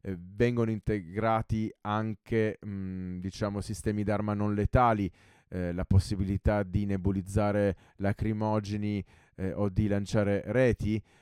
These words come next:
eh, ma diciamo che comunque R T G, eh, pesa circa centoventi chili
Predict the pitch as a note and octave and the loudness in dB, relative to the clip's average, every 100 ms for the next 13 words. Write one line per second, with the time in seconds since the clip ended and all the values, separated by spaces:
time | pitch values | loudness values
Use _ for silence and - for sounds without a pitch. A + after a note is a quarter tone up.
0 | _ - G2+ F#2+ G2+ A2+ B2 B2 C3 - | _ -10 -6 -4 -4 0 2 4 2 0
1 | - G2 G2 A#2+ A2+ G2+ G#2 - A2+ B2 | -10 -8 0 2 2 0 -2 0 2 2
2 | A2+ - F#2 - G#2+ G#2 G#2+ - - A2 | 0 0 0 0 -2 0 -4 -4 -2 -2
3 | G#2+ G#2 G2+ A2+ A#2 F#2 - _ - F#2 | -2 -8 -6 -2 0 -2 -8 _ -12 -8
4 | F2 - A#2+ A2 F2+ F#2 - C#3 - G2+ | -6 0 2 2 -2 -4 -2 -2 -2 -2
5 | D3+ D3 C3 A2+ A2+ - - B2+ G2+ E2+ | 0 0 0 0 -2 -2 -2 -2 -2 -6